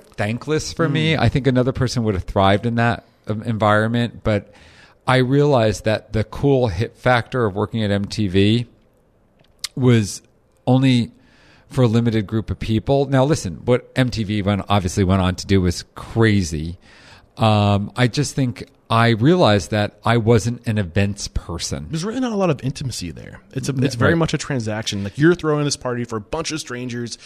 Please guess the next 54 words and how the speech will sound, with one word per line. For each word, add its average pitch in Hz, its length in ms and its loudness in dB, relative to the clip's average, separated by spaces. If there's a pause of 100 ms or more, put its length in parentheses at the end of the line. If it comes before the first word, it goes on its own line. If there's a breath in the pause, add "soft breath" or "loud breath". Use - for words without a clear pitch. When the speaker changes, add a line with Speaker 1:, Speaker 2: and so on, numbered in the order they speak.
(160 loud breath)
Speaker 2:
and - 80 -20
you 143 100 -2
don't 175 120 -2
really 160 160 -2
get 139 180 -4
to 120 280 0 (720 loud breath)
be 160 140 2
a 160 60 2
part 139 280 -2
of 107 80 -8
it. 120 60 -6
Speaker 1:
No. 120 240 2
Speaker 2:
No? 113 260 -8 (200)
Speaker 1:
And 139 100 2
you're 151 80 6
always 180 200 4
behind 147 240 0
the 143 40 -4
scenes, 110 480 -2
Speaker 2:
Yeah. 131 160 4
Speaker 1:
and 101 240 0
you're, 104 320 0 (760 soft breath)
you're 147 180 0
just, 131 280 -4 (360)
you're, - 180 -16 (240)
the, 131 340 0 (100)
the, - 320 -8
the 120 180 2
culture 139 400 4
of 92 120 2
throwing 113 300 2
those 104 180 2
kind 104 220 0
of 87 80 -2
parties 107 480 -2
is 98 140 -6
that 101 180 -2
you're 101 200 -2
always 104 340 2
putting 104 260 -4
out 92 100 -2
a 85 60 -6
fire. 78 460 -4
So - 160 -2
it - 60 -4
was 101 120 -2
like, 104 140 0
boom, 120 300 0
boom, 107 80 -2
boom, 104 340 -2
a 104 100 -4
constant 123 480 -2
fire. 90 400 0
Speaker 2:
Yeah. 131 320 -2